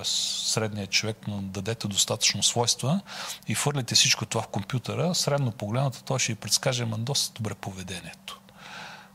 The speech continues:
Това, нали, това отдавна, отдавна се прави. Сега американците го правят, даже с техните триста и петдесет милиона човека, че ти тук шест и половина милиона, нали, няма да из-, та така, с-, имаме и такива модели, които, с които определяме някои параметри.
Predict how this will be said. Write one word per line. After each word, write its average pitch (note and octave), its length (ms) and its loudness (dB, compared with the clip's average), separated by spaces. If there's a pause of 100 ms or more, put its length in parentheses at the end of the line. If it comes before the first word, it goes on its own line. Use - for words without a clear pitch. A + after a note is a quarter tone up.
(100)
Това, - 200 -2
нали, A2 540 0 (500)
това C#3 300 2
отдавна, B2+ 640 2 (100)
отдавна A#2 440 2
се - 140 2
прави. C3+ 360 2
Сега C3 180 2
американците A#2+ 600 0
го G2+ 100 -6
правят, B2 320 2
даже A#2 260 0
с - 160 2
техните A#2 380 -4
триста - 360 0
и - 20 -6
петдесет G#2 400 2
милиона G2+ 260 -4
човека, - 340 -2
че - 160 0
ти - 120 -6
тук - 240 -14
шест - 300 4
и - 40 2
половина G#2 420 -8
милиона, G#2+ 360 -2
нали, G#2 120 -4
няма A2 260 0
да G#2 60 -6
из-, G2+ 140 -8 (540)
та B2 100 -2
така, - 240 0
с-, - 240 4 (120)
имаме E3 320 6
и A#2+ 40 0
такива - 320 -4
модели, G2+ 340 -4
които, C3 520 -6
с - 220 0
които - 260 -6
определяме A2 520 -4
някои G#2+ 260 -4
параметри. G#2 680 -6